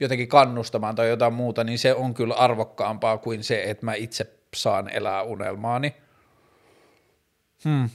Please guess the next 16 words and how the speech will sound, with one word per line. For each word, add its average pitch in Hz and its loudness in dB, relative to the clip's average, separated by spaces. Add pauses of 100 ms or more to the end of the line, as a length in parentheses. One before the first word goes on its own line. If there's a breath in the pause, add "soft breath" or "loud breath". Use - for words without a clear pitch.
(120)
Ja 143 0
se 170 8
on 147 10
siisti 123 0
ajatus. 101 -4 (1300 loud breath)
Öö, 139 10
mitä 175 6
henkilökohtaisia 160 4
tavoitteita 131 4
aiot 123 4
asettaa 123 4
uudelle 117 4
vuodelle? 113 4
Mitä 120 0
toivot 113 2
saavuttavasi? 104 0